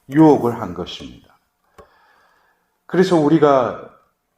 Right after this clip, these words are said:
교회에서 거룩한 이라고 하는 성인들의 삶을 보더라도 그들의 삶 속에서 마귀들이 직접, 어, 유혹하고 어떤 때는 뺨을 때리기도 하고 꼬집기도 하고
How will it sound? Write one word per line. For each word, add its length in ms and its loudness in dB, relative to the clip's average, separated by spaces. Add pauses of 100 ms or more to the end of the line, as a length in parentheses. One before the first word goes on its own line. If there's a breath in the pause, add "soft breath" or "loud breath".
(140)
교회에서 1080 -4
거룩한 720 -8
이라고 360 -6
하는 340 -10
성인들의 720 -6
삶을 480 -6
보더라도 800 -6 (640 loud breath)
그들의 360 0
삶 280 -8
속에서 800 -4 (220 loud breath)
마귀들이 960 -6
직접, 480 -2 (720 soft breath)
어, 340 -12
유혹하고 1080 -2
어떤 320 -8
때는 460 -4
뺨을 440 -2
때리기도 500 -6
하고 540 -8
꼬집기도 640 -12
하고 600 -6